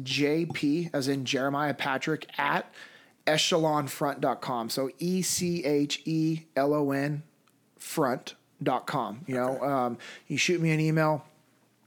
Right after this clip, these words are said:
Speaker 1: and get you more information on, uh, what we do.
Speaker 2: Okay.
Speaker 1: Um, you know, and that's where my focus is, you know,
Speaker 2: Okay.
Speaker 1: I, I mean,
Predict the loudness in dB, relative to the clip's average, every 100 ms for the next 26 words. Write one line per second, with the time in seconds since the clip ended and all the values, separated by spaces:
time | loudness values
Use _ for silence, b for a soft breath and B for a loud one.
0 | _ -4 -2 -2 -2 -2 0 0 0 0
1 | 0 0 0 0 0 -2 0 0 0 2
2 | 0 0 0 0 0 0 0 -2 B B
3 | -8 -4 0 0 0 -2 -6 -12 _ -4
4 | 0 0 -2 -4 -12 _ -2 0 2 2
5 | 2 2 0 -2 -2 -4 -4 -4 -2 -2
6 | 0 0 0 0 0 -2